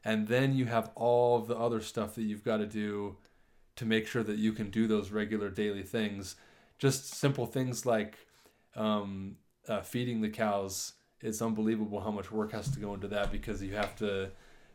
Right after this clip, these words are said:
uh, have alfalfa hay, and you have to have, um, grain corn and silage corn and silage hay.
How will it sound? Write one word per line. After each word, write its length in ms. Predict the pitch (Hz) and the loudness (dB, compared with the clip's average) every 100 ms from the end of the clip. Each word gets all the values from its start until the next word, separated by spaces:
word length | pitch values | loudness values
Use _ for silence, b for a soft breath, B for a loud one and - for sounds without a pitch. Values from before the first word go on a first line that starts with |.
| - | -4
uh, 460 | 107 101 98 95 92 - _ _ _ | 2 4 2 0 -4 -10 _ _ _
have 520 | 113 107 104 90 - - _ _ _ _ - | 4 6 6 0 -12 -18 _ _ _ _ -2
alfalfa 480 | 110 - 120 123 110 | 0 4 4 4 0
hay, 480 | 120 117 120 127 - _ _ _ _ _ | 4 4 4 0 -6 _ _ _ _ _
and 100 | 110 | 0
you 100 | 104 | 2
have 220 | 110 107 | 2 2
to 80 | 107 | -2
have, 600 | 107 104 104 98 95 - _ _ _ _ - | 0 2 2 0 -6 -18 _ _ _ _ -6
um, 580 | 107 101 98 95 92 - | -2 -2 -2 -6 -10 -12
grain 340 | - 113 117 120 | -2 0 2 -2
corn 560 | - 120 120 123 127 123 _ _ _ | -2 -2 0 -2 -6 -10 _ _ _
and 180 | 175 151 | -8 -4
silage 460 | - 113 117 110 - | 4 6 4 2 -2
corn 260 | 117 113 | 0 0
and 120 | 101 | 0
silage 460 | 95 113 110 107 - | -2 2 2 2 0
hay. 440 | 113 110 107 107 | 0 2 2 0